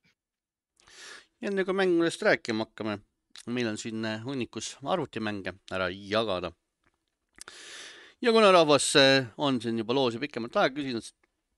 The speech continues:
siis jagamegi sel korral ja ka järgmises saates, eh,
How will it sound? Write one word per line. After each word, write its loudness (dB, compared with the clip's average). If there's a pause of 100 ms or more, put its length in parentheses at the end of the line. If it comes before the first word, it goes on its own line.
(140)
siis -12
jagamegi -2
sel -2
korral 0 (180)
ja -8
ka -12
järgmises -6
saates, -6
eh, -4